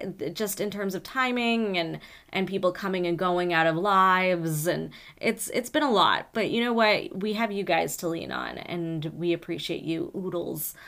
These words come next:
Um, so thanks for sticking with us. Um, today is the day after Thanksgiving.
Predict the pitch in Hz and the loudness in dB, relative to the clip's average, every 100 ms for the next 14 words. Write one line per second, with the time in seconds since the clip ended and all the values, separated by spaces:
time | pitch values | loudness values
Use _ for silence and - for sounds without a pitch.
0 | - - - 196 185 165 - 208 226 247 | -20 -6 6 8 8 2 -2 -2 -2 -2
1 | - 247 240 196 196 165 160 147 151 - | -4 -4 -4 -4 -2 -2 -2 0 -2 -2
2 | - - - - - _ - 202 190 185 | -2 -4 -6 -14 -20 _ 2 6 8 6
3 | 175 180 175 - _ _ - 214 190 180 | 4 0 -4 -8 _ _ -6 2 6 8
4 | 180 180 165 175 175 160 165 160 165 170 | 6 4 2 2 2 2 2 2 0 -2
5 | 156 151 - 160 160 160 170 | -2 -4 -4 -2 -2 -4 -8